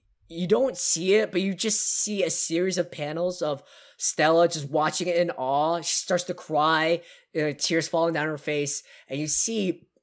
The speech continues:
uh, Eben reform, uh,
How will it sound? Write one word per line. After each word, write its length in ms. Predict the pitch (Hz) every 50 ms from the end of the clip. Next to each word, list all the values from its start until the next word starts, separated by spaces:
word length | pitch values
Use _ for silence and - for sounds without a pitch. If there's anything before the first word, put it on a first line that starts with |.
| _ _ _ _ - _
uh, 440 | 156 151 147 143 135 131 127 127 123 - -
Eben 600 | - 170 202 202 196 170 143 135 127 117 120 120 - _ _ _ _ _
reform, 800 | 160 170 - - - - 190 196 196 180 151 139 131 120 113 - - _ _ _ - _ _
uh, 380 | 135 139 143 139 135 135 139